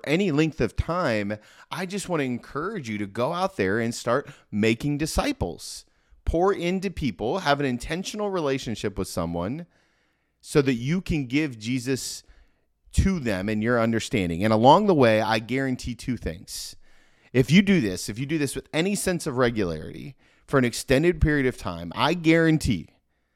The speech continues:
it will change your life and it will change the life of the person you're meeting with.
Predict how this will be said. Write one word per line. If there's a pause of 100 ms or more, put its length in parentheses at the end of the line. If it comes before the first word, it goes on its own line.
(180)
it
will
change
your
life (720)
and
it
will
change
the
life
of
the
person
you're
meeting
with.